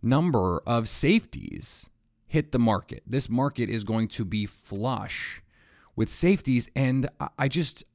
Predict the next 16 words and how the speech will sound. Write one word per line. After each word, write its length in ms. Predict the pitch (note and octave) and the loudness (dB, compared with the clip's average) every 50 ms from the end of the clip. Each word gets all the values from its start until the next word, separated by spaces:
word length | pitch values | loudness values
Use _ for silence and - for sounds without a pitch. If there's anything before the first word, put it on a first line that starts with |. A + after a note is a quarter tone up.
| _ _ - | _ _ -4
I 100 | - C#3+ | -2 2
don't 320 | D3+ E3 F3 E3 C3 C3 B2+ | 2 2 2 2 2 2 2
know 200 | C3 C3 C#3 C#3+ | 2 2 2 2
what 400 | C#3+ C#3 C3+ C3 A#2+ B2 B2 - | 2 2 2 2 2 2 0 0
to 120 | - B2 | 0 0
make 340 | A2+ G#2+ A2 A#2+ C3+ C#3+ - | 2 4 4 4 4 2 2
of 200 | B2 A2+ G#2+ F#2+ | 0 0 0 0
this 380 | - A2 G#2+ G#2 - - - - _ - | 0 2 2 2 0 -4 -6 -10 _ -2
in 160 | A#2+ A#2+ A#2+ | 0 2 4
the 140 | A#2 A#2 A2+ | 4 4 4
N 140 | A2 G#2+ G#2+ | 2 2 0
F 200 | G#2 G2 - - | 0 -2 -2 -2
L. 360 | A#2 A#2 A2+ G#2 F#2+ F#2 - | -2 -2 0 -2 -2 -4 -2
It 220 | - A2 G#2+ - - | -2 -4 -2 -2 -4
seems 420 | - - B2+ D3 E3 D#3+ B2+ - | -2 0 2 2 2 2 2 0
like 420 | E2+ D#2+ D#2+ E2 G2+ - - - | 0 -2 -2 -2 -2 -6 -10 -18